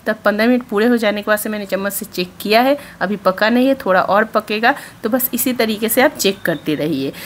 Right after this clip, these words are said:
तो टाइम पूरा हो जाने के बाद से मैंने फिर से इसको देख लिया है। तो ये देखिए, ये पक चुका है। अब चलिए इसमें हम एक थोड़ा सा किशमिश बारीक काट के डालेंगे और काजू को भी हम बारीक काट के डाल देंगे।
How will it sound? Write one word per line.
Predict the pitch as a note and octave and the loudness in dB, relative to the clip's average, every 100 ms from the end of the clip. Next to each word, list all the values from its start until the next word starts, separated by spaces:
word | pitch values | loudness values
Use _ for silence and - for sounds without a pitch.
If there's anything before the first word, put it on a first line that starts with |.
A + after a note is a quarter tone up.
| - - | -12 -4
तो | - - | -4 0
टाइम | G#3+ A#3 C#4 | 2 4 4
पूरा | C4 B3 | 2 2
हो | B3 A#3 | 2 0
जाने | A3+ A3+ A3+ | 0 -2 -2
के | A3 | -2
बाद | A3+ | -2
से | A3+ | -2
मैंने | A3+ A3 | -4 -4
फिर | - F#3+ | -2 -4
से | F#3 A#3 | 0 -2
इसको | A#3 G#3 | 0 -2
देख | F#3 G#3 G#3+ A3+ | 0 0 0 0
लिया | A3 G#3+ | 2 2
है। | A#3+ | 2
तो | F#3+ | 0
ये | F3+ | 0
देखिए, | F#3 G3+ A#3+ D4+ - - F3+ | 0 -2 2 0 0 -8 -4
ये | F#3 | 2
पक | - - | 2 2
चुका | - G#3+ A3+ | -4 -2 0
है। | A#3 - | 0 2
अब | B3 B3 | -2 0
चलिए | A#3 G#3+ G#3+ | -2 -2 -2
इसमें | - G#3+ | -4 -4
हम | A3+ C4+ | -2 -2
एक | C#4+ - | -2 0
थोड़ा | F3+ F#3+ | 2 2
सा | F#3+ | 0
किशमिश | F#3+ - F#3 - A3+ C#4+ - | -2 -2 -2 0 2 2 2
बारीक | E3 F3 - | 2 0 -2
काट | F3 F3+ - | -2 -2 -6
के | G#3 | -2
डालेंगे | F3+ F#3 G3+ A#3 C#4+ | 0 0 0 0 0
और | C#4+ | -2
काजू | F#3+ F3+ F3 G#3+ | -2 0 0 -2
को | A3 | -4
भी | G#3 A#3+ | 0 2
हम | B3+ | 4
बारीक | D#3 C#3+ F3+ | 2 0 -2
काट | F#3 F3 | -2 -2
के | - F#3 | -2 2
डाल | E3 C3+ | 2 0
देंगे। | C3+ D3 | -4 -6